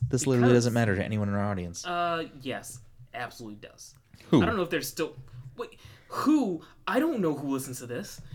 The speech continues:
Speaker 2: Anyway.
Speaker 1: Everyone.
Speaker 2: That's okay. Well, if it's everyone, then definitely somebody cares. Uh, I don't know if they're not friends anymore. I know Paris Hilton's a D J. I don't know what
Speaker 1: Is she
Speaker 2: goes up.
Speaker 1: still a D J?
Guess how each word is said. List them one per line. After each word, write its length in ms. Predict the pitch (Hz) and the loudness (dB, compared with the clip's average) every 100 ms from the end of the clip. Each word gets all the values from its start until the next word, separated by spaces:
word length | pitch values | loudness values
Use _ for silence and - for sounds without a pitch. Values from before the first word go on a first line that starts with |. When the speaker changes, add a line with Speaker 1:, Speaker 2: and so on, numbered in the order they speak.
| - | -8
Speaker 2:
Anyway. 380 | 240 226 123 113 - | -4 -4 -4 -4 -4
Speaker 1:
Everyone. 400 | 123 131 92 - - - - _ _ - - - | -2 -4 -6 -12 -16 -20 -20 _ _ -20 -20 -20
Speaker 2:
That's 380 | 110 104 - - - | -20 -16 -18 -18 -16
okay. 300 | 131 113 107 | -12 -12 -12
Well, 180 | 117 123 | -8 -8
if 100 | 113 | -8
it's 100 | 117 | -8
everyone, 360 | 135 135 123 110 | -6 -4 -6 -8
then 180 | 107 110 | -10 -10
definitely 460 | 120 113 117 107 | -10 -10 -12 -14
somebody 520 | 98 - 120 104 95 85 | -12 -10 -10 -12 -16 -20
cares. 420 | - 67 - - - - - - - - - - _ _ _ - - - 131 | -20 -20 -20 -20 -20 -20 -20 -20 -20 -20 -20 -20 _ _ _ -20 -20 -18 -14
Uh, 420 | 123 120 113 113 | -10 -10 -10 -12
I 40 | 139 | -12
don't 40 | |
know 80 | 156 | -12
if 40 | |
they're 380 | 104 104 - - | -14 -18 -20 -20
not 200 | 113 - | -20 -20
friends 240 | - 131 | -18 -18
anymore. 380 | 120 101 101 120 135 - - _ _ _ - | -18 -20 -20 -20 -20 -20 -20 _ _ _ -20
I 80 | 120 | -16
know 80 | 110 | -14
Paris 240 | 120 110 | -12 -12
Hilton's 320 | 117 123 113 | -14 -16 -16
a 40 | 104 | -18
D 180 | 107 165 | -16 -16
J. 240 | 147 165 - _ _ _ _ _ - | -16 -16 -20 _ _ _ _ _ -18
I 60 | |
don't 180 | 147 123 | -16 -16
know 60 | 104 | -12
what 100 | 110 | -8
Speaker 1:
Is 60 | |
she 100 | - | -4
Speaker 2:
goes 80 | 113 | -4
up. 40 | - | -2
Speaker 1:
still 160 | 98 | 0
a 40 | 139 | 0
D 160 | 165 | 0
J? 260 | 170 175 202 | -4 -4 -6